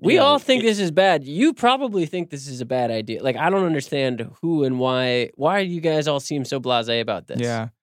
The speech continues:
Speaker 3: Even Tremont after the game, though, I think it was Tremont, basically was like, "I didn't understand that at all. You want the ball in twelve's hands."
Speaker 2: Right. This is a
Speaker 1: No, I
Speaker 2: veteran
Speaker 1: know, but
Speaker 2: leader,
Speaker 1: Rodgers
Speaker 2: man.
Speaker 1: just kinda walked off the field. Like, he didn't
Speaker 3: Yeah.
Speaker 1: look like he was gonna fight. He didn't, I mean, like, he
Speaker 3: But then
Speaker 1: wasn't
Speaker 3: there's other moments, like, I mean, yeah, he likes, he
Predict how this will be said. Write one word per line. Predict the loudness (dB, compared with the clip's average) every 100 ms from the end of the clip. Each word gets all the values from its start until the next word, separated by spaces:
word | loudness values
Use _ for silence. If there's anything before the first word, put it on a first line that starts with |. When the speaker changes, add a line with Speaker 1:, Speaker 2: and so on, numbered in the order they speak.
| _ _ -2
Speaker 3:
Even | 0
Tremont | 2 2 2 0
after | -2 -4
the | -6
game, | -4 -4 -4
though, | -4
I | -6
think | -8 -10
it |
was | -12 -10
Tremont, | -8 -6 -8 -8
basically | -10 -12 -14
was | -12
like, | -12 -14 -18 _ -18
"I | -10 -6
didn't | -4
understand | -4 -6 -6 -4 -4
that | -4
at | -2
all. | 0 -2
You | -4
want | -6
the | -4
ball | -4 -4
in |
twelve's | -2 -2 -2 -2
hands." | -6 -8 -12 -6
Speaker 2:
Right. | -6 -6 -10 -4
This | -4
is | -2
a | 0
Speaker 1:
No, | 4
I | 6
Speaker 2:
veteran |
Speaker 1:
know, | 8
but | 6 6
Speaker 2:
leader, | 6
Speaker 1:
Rodgers | 4 4 2 2
Speaker 2:
man. |
Speaker 1:
just | 2 0 2
kinda | 2 4
walked | 2 2
off | -2
the | 0
field. | 2 2
Like, | 2
he | 2
didn't | 2 4
Speaker 3:
Yeah. | 4
Speaker 1:
look | 2
like | 0
he | 0
was | -2
gonna | 0 -2
fight. | 0 0 0 -2 _
He | -4
didn't, | -2 -2 -2
I | 0
mean, | 2
like, | 2
he | 2
Speaker 3:
But | 2
then | 4
Speaker 1:
wasn't |
Speaker 3:
there's | 4 4
other | 4 4
moments, | 4 2 2
like, | 0 0
I | -2
mean, | -2 -2 -4
yeah, | -4 -2
he | -2 -2
likes, | -2 -4 -10 -16 _ _
he | -10 -8 -8 -8